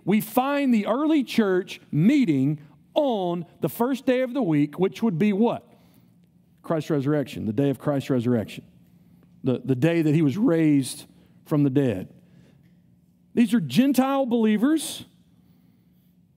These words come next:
and they were faithful. Notice they were faithful to gather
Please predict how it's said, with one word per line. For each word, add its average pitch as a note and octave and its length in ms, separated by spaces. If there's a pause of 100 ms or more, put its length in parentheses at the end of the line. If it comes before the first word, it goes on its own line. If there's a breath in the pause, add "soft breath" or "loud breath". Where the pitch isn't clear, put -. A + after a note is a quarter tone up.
(320)
and G#3 140
they C4+ 80
were C4+ 140
faithful. C#4 540
Notice C4 340
they B3 120
were A3+ 120
faithful B3+ 560
to F3+ 100
gather G#3+ 760